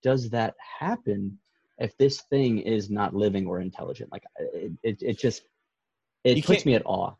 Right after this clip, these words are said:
Speaker 1: Like, I, I am
Speaker 2: Right.
Speaker 1: at awe in so many ways right now with, with this whole fucking thing.
Speaker 2: You can't
Speaker 1: Yeah.
Speaker 2: look at it as, as it is now. You have to
Speaker 1: Mm-hmm.
Speaker 2: look at it as, like, a line of mistakes, basically,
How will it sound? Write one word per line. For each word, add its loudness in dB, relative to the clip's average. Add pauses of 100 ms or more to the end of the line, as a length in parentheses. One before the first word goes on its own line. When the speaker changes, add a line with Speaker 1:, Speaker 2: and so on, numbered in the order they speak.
Speaker 1:
Like, 2
I, 2 (120)
I 0
am 4
Speaker 2:
Right. 6
Speaker 1:
at -4
awe 4
in -2
so -2
many 4
ways -2
right -6
now -10
with, -8 (140)
with -6
this -10
whole -2
fucking -8
thing. -14 (580)
Speaker 2:
You 0
can't 2
Speaker 1:
Yeah. 4
Speaker 2:
look 0
at 4
it 2
as, 0
as 0
it 0
is -2
now. -2 (560)
You -2
have 2
to 2
Speaker 1:
Mm-hmm. 0
Speaker 2:
look 0
at 4
it 0 (680)
as, -2
like, 0
a -2
line -2
of -8
mistakes, -8 (260)
basically, -10